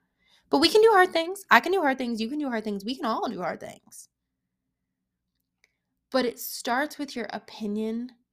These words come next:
about yourself. You have to be able to look at the person in the mirror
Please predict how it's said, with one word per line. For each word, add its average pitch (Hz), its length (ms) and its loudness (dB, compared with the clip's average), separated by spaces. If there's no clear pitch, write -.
about 175 480 -10
yourself. - 760 -16
You 220 100 -2
have 226 460 -2
to 285 100 -6
be 240 140 -2
able 214 160 -2
to 202 60 -2
look 190 260 -6
at 214 100 -10
the 226 120 -10
person 196 380 -10
in 185 160 -8
the 175 60 -12
mirror 175 440 -8